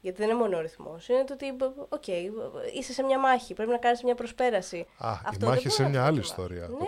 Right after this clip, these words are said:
Speaker 2: πιάσουμε
Speaker 1: ναι,
Speaker 2: σε
Speaker 1: ναι,
Speaker 2: λίγο αυτό το
Speaker 1: δηλαδή,
Speaker 2: πράγμα.
Speaker 1: δεν ξέρω, δεν ξέρω. Έχουμε πολύ δρόμο ακόμα. Δεν νομίζω ότι έχει νόημα να συζητάμε τόσο πολύ αυτές τις δοκιμές.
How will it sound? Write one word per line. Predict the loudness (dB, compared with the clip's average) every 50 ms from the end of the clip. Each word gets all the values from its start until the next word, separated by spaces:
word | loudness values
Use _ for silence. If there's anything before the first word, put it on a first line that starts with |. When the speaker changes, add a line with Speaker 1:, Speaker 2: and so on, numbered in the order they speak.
| 0 2
Speaker 2:
πιάσουμε | 2 2 2 0
Speaker 1:
ναι, | -2 -2
Speaker 2:
σε | -2 -2
Speaker 1:
ναι, | 0
Speaker 2:
λίγο | -2 0 0 -2 -2
αυτό | -4 -4
το | -6 -8
Speaker 1:
δηλαδή, | -6 -6
Speaker 2:
πράγμα. | -6 -8 -8 -10 -16 -18 _ -20 -20 _ -20 -20 _ _ _ _ -10
Speaker 1:
δεν | -8 -8 -4
ξέρω, | -2 -2 -2 0 0
δεν | -2 -4
ξέρω. | -2 0 0 2 2
Έχουμε | 2 2 0 0 -2
πολύ | -2 -2 -4 -4
δρόμο | -2 -2 -2 -2 -2
ακόμα. | -4 -6 -8 -6 -6 -4
Δεν | -2 -2 -2
νομίζω | -2 -4 -6 -6 -8
ότι | -8 -8 -8 -10 -10 -14 -10 -4
έχει | -2 -2 -2 -2 -4 -4
νόημα | 0 2 4 4 4 2 0
να | -2
συζητάμε | -4 -6 -8 -8 -4 -2 0 0 0 -2
τόσο | -2 -4 -6 -6
πολύ | -8 -10 -8 -4 -2 -2
αυτές | -4 -4 -4 -8 -8 -8
τις | -8 -12
δοκιμές. | -12 -12 -10 -8 -6 -4 -4 -4 -4 -6